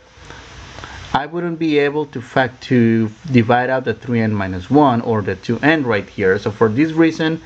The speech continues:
I'm leaving some space in between the last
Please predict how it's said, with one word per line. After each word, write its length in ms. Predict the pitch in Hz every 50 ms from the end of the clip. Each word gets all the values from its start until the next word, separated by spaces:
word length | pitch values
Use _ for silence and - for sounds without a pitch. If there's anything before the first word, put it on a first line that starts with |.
| - - - - - - - -
I'm 200 | 117 107 101 98 101
leaving 280 | 107 123 135 160 175 170
some 200 | - - 170 170
space 560 | - - - - 165 160 156 156 147 - - - - - - - - - - - - - - - - - - - - - - - - - -
in 140 | - 117 110
between 680 | 104 107 101 - - - 160 160 139 120 110 104 101 - - - _ _ _ - - - - -
the 180 | 120 120 117 110
last 680 | 110 104 104 110 120 143 175 196 - - - - -